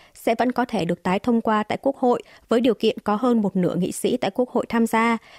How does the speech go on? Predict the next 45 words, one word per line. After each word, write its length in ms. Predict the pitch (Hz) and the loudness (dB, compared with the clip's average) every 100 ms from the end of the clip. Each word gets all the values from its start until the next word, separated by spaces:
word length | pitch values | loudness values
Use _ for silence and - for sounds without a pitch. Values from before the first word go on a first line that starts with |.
| _ | _
và 120 | 240 | 0
được 160 | 220 214 | 0 0
hơn 200 | 240 233 | 0 2
hai 180 | 220 226 | 0 0
phần 200 | 190 185 | 0 0
ba 140 | 190 | 0
nghị 160 | 190 - | 0 -2
sĩ 240 | - 196 | -2 -2
tham 220 | - 214 | 0 -2
gia 160 | 196 202 | 0 0
bỏ 160 | 190 160 | -2 -4
phiếu 140 | 196 | -4
tán 180 | 196 196 | -2 -2
thành. 300 | 220 208 180 - _ _ _ _ - | 0 0 0 -4 _ _ _ _ 0
Tuy 120 | 294 | 4
nhiên, 300 | 277 294 262 | 6 4 2
đảng 140 | 185 | 0
cầm 180 | 180 196 | 0 0
quyền 140 | 196 | 0
sức 160 | 190 269 | 0 0
mạnh 140 | 262 - | 0 0
quốc 140 | 262 | -6
dân 300 | - 247 233 220 | -2 2 2 0
hiện 220 | 233 - | -2 -2
đang 140 | 208 | -4
phản 200 | 208 175 | -2 -4
đối 160 | 170 185 | 0 0
kịch 220 | - 214 | 0 0
liệt 200 | 202 202 - - - | 0 0 -2 -14 0
nên 180 | 240 226 | 2 2
dự 140 | - | 0
thảo 160 | - - | -2 -4
sửa 180 | - 170 | -2 -2
đổi 160 | - | 0
luật 160 | 180 170 | 0 -2
quản 140 | 160 | -4
lý 100 | 165 | -2
ngũ 160 | 190 214 | 0 0
cốc 280 | - 294 - | 0 -2 -2
có 120 | 202 202 | -4 -4
thể 140 | - | -6
sẽ 160 | - 208 | -4 -2
bị 140 | 196 - | -2 -2
hủy 140 | 160 | -2
bỏ. 320 | 165 - 180 | -2 -2 -4